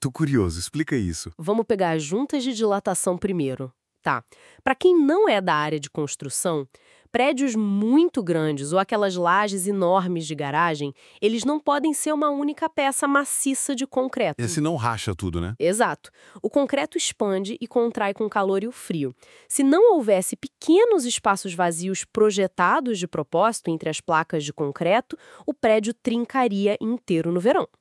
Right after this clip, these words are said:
Speaker 1: Essas são as tais juntas de dilatação. São aquelas frestas necessárias pro prédio, digamos assim,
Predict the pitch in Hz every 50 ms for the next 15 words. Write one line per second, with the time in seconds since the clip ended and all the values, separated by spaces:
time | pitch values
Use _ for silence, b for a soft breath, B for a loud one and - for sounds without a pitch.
0 | _ - - 143 180 - 254 220 254 269 220 - - 170 135 113 98 87 87 107
1 | 156 175 165 - 120 101 92 92 95 92 90 101 151 170 165 139 - 120 101 -
2 | - - 104 92 82 B B B B B B - 143 135 123 - 147 143 110 -
3 | - - 113 123 120 110 - - 95 82 - - - 90 98 120 135 - - 135
4 | 104 - - 127 131 123 98 87 80 - - 95 95 - - 104 104 101 95 90
5 | 101 92 80 - - - 95 90 117 120 107 113 107 98 - 120 113 98